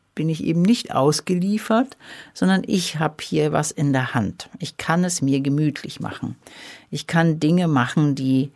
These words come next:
die mir das Gefühl geben, wirksam zu sein. Ich kann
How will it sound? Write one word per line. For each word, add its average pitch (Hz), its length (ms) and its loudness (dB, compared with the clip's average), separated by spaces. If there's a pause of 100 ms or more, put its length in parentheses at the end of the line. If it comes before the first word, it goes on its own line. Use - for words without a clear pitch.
(1080)
die 131 260 4
mir 139 260 4
das 135 260 -4
Gefühl 190 420 0
geben, 143 420 2
wirksam 151 680 0
zu 117 140 -6
sein. 117 320 -2
Ich 123 160 -6
kann 135 320 0